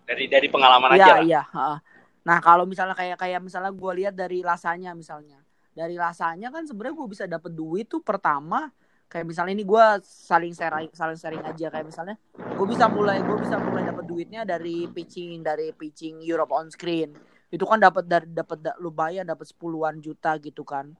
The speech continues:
Speaker 2: Itu dari, itu baru dari pitching Europe on Screen. Terus akhirnya gua bisa dapet, gua bisa dapet duit dari, dari, kalau Europe on Screen emang udah dikasih tahu juga dapet duitnya berapa. Kalau, terus habis itu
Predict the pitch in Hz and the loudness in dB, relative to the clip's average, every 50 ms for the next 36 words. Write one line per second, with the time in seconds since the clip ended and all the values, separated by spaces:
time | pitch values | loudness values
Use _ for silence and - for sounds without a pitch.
0 | _ _ _ _ _ _ - 208 208 226 226 220 196 196 190 247 220 233 220 202 | _ _ _ _ _ _ -10 -2 0 2 2 2 0 0 -2 -2 -2 -2 0 -2
1 | 190 180 190 185 - 196 175 - 196 185 185 185 180 180 175 160 175 175 175 170 | -2 -2 -2 -4 -6 -10 -12 -12 -10 -6 -4 -4 -4 -4 -6 -6 -8 -8 -8 -12
2 | - - 185 180 170 165 156 151 151 _ _ _ _ _ _ _ _ _ _ - | -8 -4 -4 -2 -2 -4 -8 -12 -18 _ _ _ _ _ _ _ _ _ _ 2
3 | 202 220 233 226 220 196 - 202 202 208 202 208 208 190 190 190 190 175 175 175 | 4 4 6 6 4 2 2 0 -2 0 0 -2 -4 -4 -4 -6 -4 -4 -4 -4
4 | - 180 170 - _ _ - 165 170 185 185 190 202 196 175 170 - 180 165 160 | -4 -8 -12 -14 _ _ -10 -8 -6 -6 -6 -8 -8 -8 -8 -8 -8 -10 -10 -8
5 | 170 170 175 175 170 156 156 170 165 165 156 170 165 160 165 165 165 160 156 - | -4 -4 -2 -4 -4 -2 -2 -2 -2 -2 -2 -2 -2 -2 -2 -2 -4 -4 -6 -10
6 | _ _ _ _ _ - 156 165 160 170 160 - _ _ - 185 190 202 208 208 | _ _ _ _ _ 0 0 2 2 0 -4 -8 _ _ 4 6 6 6 6 4
7 | 202 202 190 190 185 190 214 247 254 247 226 208 190 190 185 170 175 170 170 160 | 2 2 0 0 -4 -4 -6 -4 -4 -2 -2 0 -2 -2 0 -2 -2 -2 -4 -6
8 | 170 170 - 175 - 175 170 165 160 175 175 196 190 170 170 170 175 156 165 160 | -6 -8 -8 -6 -4 -4 -4 -2 -6 -6 -6 -4 -4 -4 -6 -8 -8 -10 -10 -8
9 | - 165 160 156 147 143 - 147 139 139 - _ _ _ _ _ - 170 165 165 | -8 -10 -6 -4 -6 -4 -4 -6 -8 -8 -10 _ _ _ _ _ -4 -4 -4 -4
10 | - - 202 202 226 233 202 185 185 170 - | -4 -6 -8 -6 -4 -4 -4 -6 -6 -10 -10